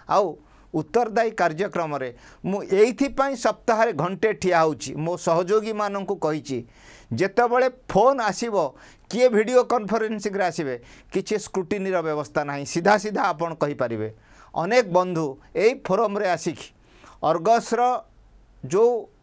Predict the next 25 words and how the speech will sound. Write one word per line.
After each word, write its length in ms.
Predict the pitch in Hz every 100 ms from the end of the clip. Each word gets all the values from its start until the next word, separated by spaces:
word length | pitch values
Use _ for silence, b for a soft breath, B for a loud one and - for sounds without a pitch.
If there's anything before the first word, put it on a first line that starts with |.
| _ _ _ _ _ -
ଲାଗୁଛି 420 | 156 185 262 262
ତାଙ୍କୁ 380 | 226 190 135 123 104 b b
ଦେଖେଇବା 460 | 117 135 254 269 277
କଥା 280 | 262 247 220
ଦେଖେଇଲା 440 | 175 180 185 170 160
ନାହିଁ, 240 | 135 123 117 b b _ _
ଖୋଲାଖୋଲି 500 | 180 220 254 240 240
ଭାବରେ 320 | 214 208 220
କହୁଛନ୍ତି। 560 | 214 190 196 220 214 269 277 B B B
ଆଉ 120 | 170 180
ଖୋଲା 280 | - 196 254 269
ମନରେ, 420 | 214 208 175 139 b b _
ଖୋଲା 300 | 175 202 247
ଦିଲରେ 460 | 180 196 175 143 139 b b b b -
ତାକୁ 240 | 175 220 220 - -
ଆମେ 200 | 175 202
ଶୁଣୁଛୁ 500 | - 190 247 254 170 160 B B 170
ଏବଂ 260 | 185 254 240 - _ _ 180
ତାକୁ 300 | 175 - 262 - -
କେମିତି 420 | - 202 226 -
କ୍ରିୟାନ୍ୱୟନ 640 | 233 - 185 208 214 262 262
କରିବୁ, 360 | 233 190 175 160 170 b -
ସେଥିପାଇଁ 560 | - 170 220 220 214 220
ଆମେ 220 | 202 214
ପ୍ରତିଶ୍ରୁତିବଦ୍ଧ। 880 | 220 180 208 160 202 180 156 127